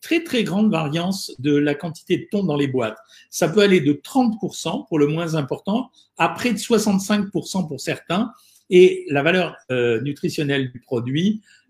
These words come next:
Euh, je réponds à toutes vos questions après, hein, je commence par le petit commentaire.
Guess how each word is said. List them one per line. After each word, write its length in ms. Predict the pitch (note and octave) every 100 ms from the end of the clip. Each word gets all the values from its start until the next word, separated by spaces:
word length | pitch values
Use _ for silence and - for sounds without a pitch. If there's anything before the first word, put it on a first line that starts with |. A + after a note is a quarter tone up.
| -
Euh, 960 | C3+ B2+ A#2+ A#2 A#2 A#2+ B1 B2 B2 - - - - C#3
je 160 | C#3
réponds 280 | F3 G3 A3
à 60 | G#3
toutes 160 | -
vos 140 | G3 G3+
questions 300 | G3+ G3+ G3
après, 280 | - D#3+
hein, 120 | C3+ D#3
je 80 | -
commence 220 | D3+ D#3
par 140 | E3 D#3
le 140 | C#3+
petit 140 | C#3 C#3+
commentaire. 460 | C#3 C3 F#3 F#3+